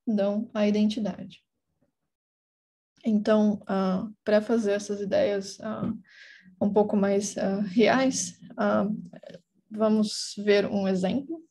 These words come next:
que é um exemplo bem simples. Ah, eu tenho certeza que vocês vão entender, ah, como essas, ah, esses requerimentos funcionam com esse exemplo. E o exemplo é o grupo dos inteiros com a lei de composição de adição.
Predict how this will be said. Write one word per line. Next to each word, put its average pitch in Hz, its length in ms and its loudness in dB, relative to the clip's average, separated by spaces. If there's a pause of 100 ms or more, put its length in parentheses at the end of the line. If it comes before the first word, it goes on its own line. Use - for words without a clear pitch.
(100)
que - 120 -10
é 208 40 -2
um 196 120 0
exemplo 196 360 -2
bem 190 240 2
simples. 220 640 -2 (640)
Ah, 208 140 -2
eu 190 100 0
tenho 208 140 0
certeza 202 360 -2
que 202 80 -6
vocês 202 340 -2
vão 196 120 -2
entender, 196 760 -2
ah, - 280 -4 (300)
como 202 400 4
essas, - 580 -2 (100)
ah, - 320 -4
esses 214 220 -4
requerimentos 190 640 2
funcionam 196 560 -4
com 196 140 -4
esse 196 200 -2
exemplo. - 400 -2 (800)
E 202 80 2
o 214 80 8
exemplo 254 460 6
é 254 100 8
o 220 180 4
grupo 262 520 0
dos 202 240 -2
inteiros 214 680 -2 (220)
com 233 340 -2
a 233 80 0
lei 208 180 0
de 208 100 -2
composição 214 640 -2
de 208 100 2
adição. 208 500 -4